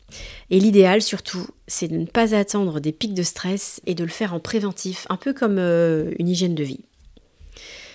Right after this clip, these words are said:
Alors, personnellement, je l'utilise, euh, par exemple, quand j'appréhende un événement,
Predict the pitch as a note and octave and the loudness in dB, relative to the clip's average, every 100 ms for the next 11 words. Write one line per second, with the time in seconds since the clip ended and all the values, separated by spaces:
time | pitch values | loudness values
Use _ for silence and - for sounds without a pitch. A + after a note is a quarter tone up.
0 | - - - F3+ E3+ - _ _ _ _ | -20 -6 0 0 0 -10 _ _ _ _
1 | - C4+ - A3+ G3 F#3+ A3 G3 G3 - | -2 0 4 4 6 4 2 2 0 0
2 | F#3 F3+ A3+ A3 F3 D#3+ D#3+ F3+ F3 E3+ | -2 0 0 2 2 0 -2 -2 -2 -2
3 | E3 F3+ - - F3+ D#3+ D#3+ D#3+ E3+ E3 | -4 -6 -8 -8 -4 -2 -2 -4 -4 -4
4 | F#3 E3+ E3 D#3 D3+ D#3+ F3 G3 | -4 -2 0 0 0 0 0 0